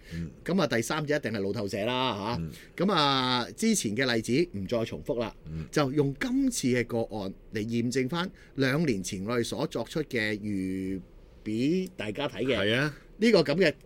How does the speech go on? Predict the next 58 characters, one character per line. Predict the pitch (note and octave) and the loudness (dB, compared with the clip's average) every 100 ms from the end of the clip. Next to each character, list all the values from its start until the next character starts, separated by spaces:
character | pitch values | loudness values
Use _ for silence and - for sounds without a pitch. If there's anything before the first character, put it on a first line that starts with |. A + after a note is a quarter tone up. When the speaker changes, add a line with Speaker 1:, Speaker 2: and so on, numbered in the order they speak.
| - - | -20 2
Speaker 2:
溫 | G#3+ A3 | 4 6
馨 | G3+ | 6
提 | F#3 G2+ | 4 0
示， | - A2+ - - | 0 -2 -2 -6
Speaker 1:
嗯。 | E2+ E2 | -6 -2
Speaker 2:
到 | - D3+ | 2 4
底 | F3+ | 4
今 | F#3 G#3 G#3+ | 4 2 2
次 | - C#3 - | 0 0 0
又 | B2 | 0
work | A2 D#3 F#2 | 2 0 0
唔 | |
work | A#2 C3 | -2 0
啦？ | B2+ - - - - - - - - - - - - - - - | 0 -2 -18 -20 -20 -20 -20 -20 -20 -20 -20 -20 -20 -20 -20 -2
誒， | C#3 C3+ C3 C3 | 4 6 6 2
東 | - B3 B3+ | 2 2 2
方 | A3+ G#3+ | 2 2
冇 | D3 D#3 | 4 2
話 | D3 C3+ | 0 -2
提 | C3 G2 | -2 -4
及 | C#3 | -4
佢 | A#2+ B2 | -2 -2
嗰 | C3 D#3 | -2 0
篇 | F#3 E3+ | 0 2
報 | A#2+ | 0
道 | A#2 G2+ | 0 -4
係 | F#2+ | -4
嚟 | F2 | -6
自 | D#2+ G#2 | -6 -4
路 | F#2 | -4
透， | F2+ D#2+ G2 - | -6 -8 -8 -4
但 | A#2+ | -4
係 | |
當 | A#2 E3+ | -2 -2
日 | A2+ | -2
市 | - | -4
場 | A2 B2+ | -4 -6
都 | B2+ D3+ | -6 -4
係 | A#2 | -2
有 | F#2+ F#2 G2+ | -2 -4 -6
人 | F#2 D2+ | -10 -12
講 | E2 F#2+ - - | -8 -10 -10 -10
係 | G2+ | -6
由 | D#2+ D2+ - | -6 -8 -8
路 | F2+ | -6
透 | F2 F2 | -6 -6
嘅。 | F2 C#2 - | -6 -8 -10
Speaker 1:
係。 | - E2 C#2+ | -4 -4 -2
Speaker 2:
咁 | C#3 G#3+ | -2 0
由 | F#2+ | -2
返 | F#2 D#3 D#3+ | -2 -2 0
去 | C3 | 0
啦， | A#2 G#2 A#2 - | 0 0 -4 -6
三 | - F#3+ | -2 0
月 | F#3 | 2
十 | A#2 A#2 | 0 -2
二 | - G#2 G2+ | -6 -6 -4
號， | F#2 | -6